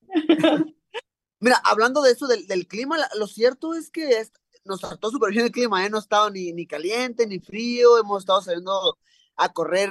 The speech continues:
Speaker 2: eh, muy, muy a gusto. El, el, el volcán sí como que nos recibió un poquito activo, aventando algo de ceniza, tenemos que estar ahí medio precavidos de no, de no enfermarnos por eso,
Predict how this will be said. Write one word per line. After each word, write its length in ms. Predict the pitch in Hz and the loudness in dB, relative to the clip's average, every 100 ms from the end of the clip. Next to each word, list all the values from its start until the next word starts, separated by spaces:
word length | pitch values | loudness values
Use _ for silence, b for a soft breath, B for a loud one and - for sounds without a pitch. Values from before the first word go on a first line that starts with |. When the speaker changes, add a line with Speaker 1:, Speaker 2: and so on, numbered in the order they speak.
| 190 | -4
Speaker 2:
eh, 200 | 196 190 | -2 -2
muy, 240 | 175 208 208 | -2 -4 -4
muy 200 | 208 208 | 0 2
a 60 | |
gusto. 560 | 180 220 214 254 269 269 b b b - | 2 -2 -2 2 2 0 b b b 2
El, 200 | 180 180 | 4 4
el, 240 | 180 185 175 | 2 0 0
el 140 | 190 | -2
volcán 400 | 185 160 214 233 | -4 -2 -2 -2
sí 100 | 240 | -6
como 160 | 240 214 | -10 -6
que 80 | |
nos 140 | 202 180 | -4 -4
recibió 320 | 175 175 196 | -6 -4 -6
un 60 | 196 | -2
poquito 360 | 233 - 226 | -4 -2 0
activo, 380 | 214 - 226 226 | 0 0 4 6
aventando 320 | 196 185 196 | 4 0 -2
algo 160 | 220 220 | 2 2
de 100 | 208 | 0
ceniza, 640 | 175 165 214 220 247 247 | -6 -10 -8 0 0 0
tenemos 260 | 180 180 196 | -2 -2 -4
que 120 | 196 | -4
estar 200 | 190 196 | 2 4
ahí 160 | 196 196 | 4 2
medio 220 | 196 180 | -2 -4
precavidos 580 | 170 160 147 156 190 170 | -6 -4 -2 0 0 0
de 100 | 156 | -6
no, 120 | 151 | -8
de 100 | 151 | -8
no 100 | 165 | -8
enfermarnos 580 | 170 180 175 180 190 170 | -4 -2 0 0 -2 0
por 120 | 160 | 0
eso, 320 | 180 220 | 2 0